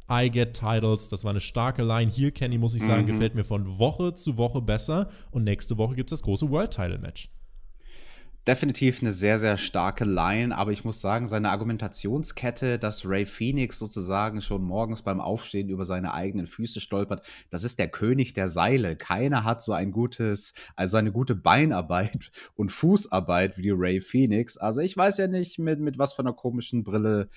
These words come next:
Speaker 2: dieser Heel Kenny Omega da sich Matches anschaut. Aber ja, Ray Phoenix, das war ja sein großer Punkt, er ist verletzungsanfällig. Das fand ich cool, dass man in dieser Promo damit gespielt hat.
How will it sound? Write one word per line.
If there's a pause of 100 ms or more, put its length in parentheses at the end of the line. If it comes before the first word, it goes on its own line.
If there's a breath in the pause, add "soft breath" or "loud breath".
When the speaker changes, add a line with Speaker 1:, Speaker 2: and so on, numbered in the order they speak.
(300 loud breath)
Speaker 2:
dieser
Heel
Kenny
Omega
da
sich
Matches
anschaut.
Aber
ja, (220 loud breath)
Ray
Phoenix,
das
war
ja
sein
großer
Punkt,
er
ist (180 soft breath)
verletzungsanfällig.
Das
fand
ich (100)
cool,
dass
man
in
dieser
Promo
damit
gespielt
hat.